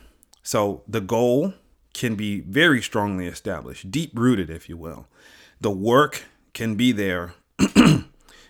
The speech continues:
in a very large capacity. But when you divide it by those behaviors, if those behaviors are negative, then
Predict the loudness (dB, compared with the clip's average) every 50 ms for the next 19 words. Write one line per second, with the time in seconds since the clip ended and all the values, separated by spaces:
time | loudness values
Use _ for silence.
0 | _ _ -2 0 0 0 -2 -2 -2 0 -2 -2 0 2 4 4 4 4 2 2
1 | 2 4 4 6 4 4 0 -4 -10 -10 -8 -4 -4 -4 -4 -4 -8 -14 -16 -18
2 | -20 -20 _ _ -20 -20 -20 -14 _ -4 -2 -2 0 0 0 0 0 0 0 0
3 | 0 0 -2 -2 0 2 4 4 4 4 2 0 -4 -8 -10 -14 _ _ -2 0
4 | 2 2 2 2 0 -2 -4 -4 -6 -8 -6 -4 -2 0 0 -2 -4 -8 -14 -14
5 | -16 -18 -18 _ _ _ _ _ _ _ _ _ _ _ _ _ _ _ _ _
6 | _ _ _ _ _ _ -12 -8 -6 -6 -6 -2 0 2 2 0 0 -2 -4 -4
7 | -2 0 2 2 2 2 0 -4 -6 -6 -8 -12 -16 _ _ _ 2 4 4 4
8 | 4 4 4 2 2 2 0 -4 -6 -8 -10 -16 _ _ _ _ _ _ _ _
9 | _ _ _ _ _ _ _ _ _ _ _ -8 -2 0 2 2 2 2 0 -4
10 | -4 -6